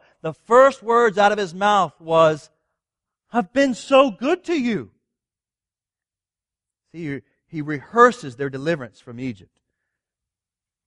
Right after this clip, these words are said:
And then he goes on to talk about the fact that, "Listen, I brought you salvation from your fathers, just like I said I would,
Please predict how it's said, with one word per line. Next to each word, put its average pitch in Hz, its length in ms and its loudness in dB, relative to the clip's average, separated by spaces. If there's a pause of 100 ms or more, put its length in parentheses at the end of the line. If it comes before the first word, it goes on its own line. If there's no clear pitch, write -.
(120)
And 113 160 -12
then 196 120 0
he 196 60 0
goes 175 220 -2
on 185 160 0
to 151 60 -16
talk - 80 -20 (200)
about 180 80 -6
the 160 80 -8
fact 180 240 2
that, 180 80 -14
"Listen, 185 240 -6
I 151 80 4
brought 208 400 2
you 233 180 -4 (140)
salvation 190 680 0
from 175 140 -10
your 156 100 -8
fathers, 233 400 2
just 269 320 0
like 277 140 2
I 170 100 2
said 202 260 -6
I 226 120 2
would, 233 320 2